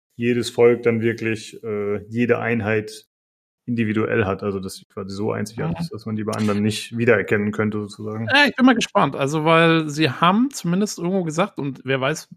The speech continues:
Speaker 2: wie sehr das stimmt, aber sie sagten mal irgendwann in einem von den Trailern, ähm, dass sie darauf geachtet haben, dass die Völker extrem asymmetrisch daherkommen sollen.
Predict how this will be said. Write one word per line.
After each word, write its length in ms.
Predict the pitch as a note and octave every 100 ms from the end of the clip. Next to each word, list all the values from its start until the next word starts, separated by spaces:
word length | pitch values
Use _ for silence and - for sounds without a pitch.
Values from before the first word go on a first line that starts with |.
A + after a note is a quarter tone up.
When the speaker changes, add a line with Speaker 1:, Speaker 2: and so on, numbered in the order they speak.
| -
Speaker 2:
wie 100 | C#3
sehr 160 | C#3+
das 160 | D3+ -
stimmt, 460 | - E3+ B3+ -
aber 240 | C#3 D3+ D3
sie 320 | C#3+ C#3+ C#3+
sagten 360 | C#3 D#3+ - F3
mal 180 | E3+
irgendwann 340 | E3 E3 E3 D#3+
in 80 | D3
einem 200 | D3+ E3
von 120 | D#3+
den 100 | D3+
Trailern, 520 | - D3+ D#3 D3+ D3+
ähm, 340 | C#3 C#3 C#3 C#3
dass 160 | C#3
sie 80 | -
darauf 200 | C#3+ C#3
geachtet 360 | D3+ C#3 - D3+
haben, 200 | D3 D3
dass 240 | C#3+ C#3
die 80 | D3+
Völker 400 | - D3 D3 D3+
extrem 640 | C#3+ - - - D3 D3+ D3+
asymmetrisch 720 | C#3 C#3 B2 A#2 - B2 -
daherkommen 500 | B2 A#2+ A#2 - A#2+
sollen. 320 | - B2 B2+